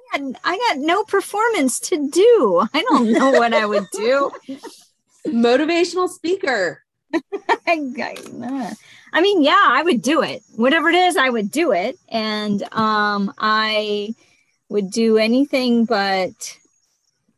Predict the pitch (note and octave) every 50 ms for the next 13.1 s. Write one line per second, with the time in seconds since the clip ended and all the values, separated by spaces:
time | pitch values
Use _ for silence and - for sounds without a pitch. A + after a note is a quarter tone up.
0 | _ _ _ _ _ _ - - - - - B3+ A#3 G#3 F3+ D#3 D3 E3 E3+ F3
1 | F#3+ - _ _ - - F3 E3+ F3 E3+ - - D#3+ D#3 F3+ F#3+ G3+ - _ -
2 | F#3+ F#3 F#3+ G3 F#3 F3+ E3+ F3+ G3+ A3 - - F#3+ F3+ - - - A#3 A#3+ -
3 | - _ _ _ _ _ _ _ _ _ _ _ _ _ - C4+ C#4+ - G#4 F#4+
4 | A#3+ B3 A#3 A3 - B3+ F#3+ F#3+ G#3 A#3 G3+ G3 F#3 - - - G3+ F#3+ A#3 A#3+
5 | G3 G3 A3 A3+ - - - A3+ A3+ C4+ A3 G#3+ F#3+ E3 D#3+ F3 G3 - - G#3+
6 | G#3 F3 E3+ E3+ F3 E3+ E3+ F3 F#3 - F3 E3+ E3 - G#3+ C4 C4+ - _ _
7 | _ _ _ _ _ _ _ _ _ - G3+ G3 G3 F#3+ F#3+ F#3 F#3 F#3 F#3 F#3+
8 | G3 A3 - - G3+ F#3+ F#3 F#3 F#3+ F#3 F3+ F3+ F#3+ G3 G#3 - - G#3+ G#3 -
9 | A3 A#3 B3 - - - G#3 G3 G3+ G#3 A3 A#3 A3 A#3 A3+ G3+ F#3+ G3+ A#3 B3
10 | A3 F3 - - - - - - _ - A#3 A#3+ A#3 - B3+ - C#4 C4 B3+ A#3
11 | B3 A3+ A3 A3+ - A3 G#3+ G#3+ A3+ A3+ - - A#3 A3 G#3+ F#3 B3 C#4+ G#3+ E3+
12 | - G3+ G3 G#3 A3 - - A#3+ G#3+ G3+ G3 - - C#4+ E4 D4 C4+ B3+ A#3+ A3+
13 | A#3